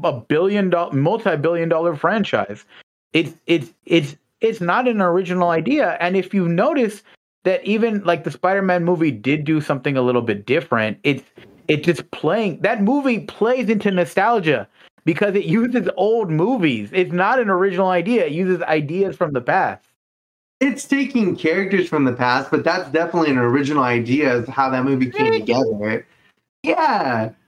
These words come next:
Speaker 2: Like, the, the storyline and everything, you would, I would have never thought that that kind of movie would be coming together four or five years ago.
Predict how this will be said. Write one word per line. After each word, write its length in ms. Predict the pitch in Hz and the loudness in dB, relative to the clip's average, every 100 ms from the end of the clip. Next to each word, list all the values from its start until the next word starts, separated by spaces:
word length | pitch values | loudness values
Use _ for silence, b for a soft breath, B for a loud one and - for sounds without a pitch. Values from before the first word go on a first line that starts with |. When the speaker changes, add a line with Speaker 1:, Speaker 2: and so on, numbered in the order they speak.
| _ - | _ 0
Speaker 2:
Like, 180 | 208 202 | 0 2
the, 160 | 226 | 0
the 160 | 185 214 | 0 -2
storyline 560 | 214 226 233 240 240 | -2 -2 -2 0 -2
and 80 | 226 | 0
everything, 480 | 226 233 226 247 220 | 0 -2 -2 0 0
you 120 | 233 | 0
would, 160 | 240 233 | -2 -2
I 220 | 185 214 | -2 -2
would 160 | 220 220 | 0 0
have 140 | 175 | 0
never 420 | 170 165 151 143 | 0 -2 0 -2
thought 280 | 151 139 135 | 0 -2 -2
that 120 | 127 | -4
that 220 | 127 123 123 | -4 -4 -2
kind 140 | 135 | -2
of 60 | 131 | 0
movie 340 | 131 123 127 | 0 0 0
would 200 | 123 120 | 0 -2
be 100 | 123 | -2
coming 280 | 123 123 120 | -2 -2 -2
together 600 | 120 120 117 117 113 113 b b _ | 0 0 2 0 -2 -6 b b _
four 220 | 156 143 | 0 2
or 80 | 127 | 0
five 240 | 135 120 120 | 0 0 2
years 280 | 120 113 | 2 2
ago. 500 | 110 104 95 87 - | 0 -2 -4 -6 -8